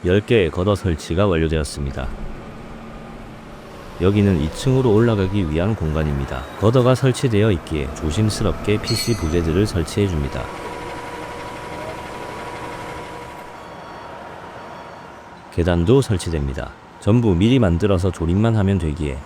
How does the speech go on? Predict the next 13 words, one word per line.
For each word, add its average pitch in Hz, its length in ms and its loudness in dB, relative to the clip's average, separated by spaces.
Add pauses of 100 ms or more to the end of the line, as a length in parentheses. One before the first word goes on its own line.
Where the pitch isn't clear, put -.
(120)
공사 113 280 6
기간이 90 440 2
혁신적으로 120 720 2
단축됩니다. 69 680 -2 (460)
원래라면 104 600 6
계단 107 260 2
거푸집을 113 500 0
만들어서 80 680 0
콘크리트 117 500 -2
타설과 87 600 0
양생 78 360 0
과정을 82 340 2
거쳐야겠죠. 80 760 -4